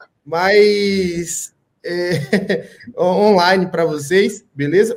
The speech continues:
Mas que não impede também, se quiserem vir participar agora na nossa sede aqui, se quiserem tá participando também, alguém quiser vir ser entrevistado ou participar ali do, do, do nosso projeto,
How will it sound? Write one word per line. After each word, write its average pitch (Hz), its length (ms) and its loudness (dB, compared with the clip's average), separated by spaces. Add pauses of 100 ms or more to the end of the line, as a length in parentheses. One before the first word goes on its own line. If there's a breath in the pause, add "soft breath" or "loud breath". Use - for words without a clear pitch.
Mas 285 380 2
que - 160 -10
não 262 120 2
impede 226 540 0
também, 196 420 0 (300 soft breath)
se - 180 -10
quiserem 220 480 2
vir 190 200 -4
participar 214 480 0
agora 202 320 -2
na 190 120 -2
nossa 196 300 -6
sede 196 460 -2 (300 soft breath)
aqui, 180 580 -4
se 202 120 -6
quiserem 196 460 0
tá 185 400 2
participando 190 580 -4
também, 220 300 2
alguém 220 240 0
quiser 202 380 -2
vir 202 120 -4
ser 202 140 -4
entrevistado 190 720 -4 (340 soft breath)
ou 180 200 -2
participar 180 520 0
ali 170 200 0
do, 170 180 -4
do, 151 400 -2 (240 soft breath)
do 165 100 -6
nosso 180 300 -2
projeto, 190 580 0